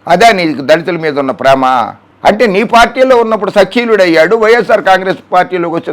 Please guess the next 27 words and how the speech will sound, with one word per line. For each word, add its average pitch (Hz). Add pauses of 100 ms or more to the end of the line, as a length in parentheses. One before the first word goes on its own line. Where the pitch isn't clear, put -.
దుర్మార్గుడు 143
అవుతాడు. 139 (440)
అతనికి 208
టికెట్ 214
ఇచ్చిన 190
జగన్మోహన్ 180
రెడ్డి 160
దుర్మార్గుడు 165
అయితే 165
నువ్వేంటి? 202 (480)
నువ్వు 151
పరమ 175
దుర్మార్గుడివి. 160 (400)
రెండు 226
వేల 254 (100)
పద్నాలుగులో 233
నువ్వు 208
టీడీపీ 226
ఎమ్మెల్యే 214
టికెట్ 196
ఇచ్చావే 190
మళ్ళీ 175 (420)
తోట 180 (120)
త్రిమూర్తులకి. 160 (380)
శిరోముండనం, 196 (160)
దళితులకి 190
శిరోముండనం 190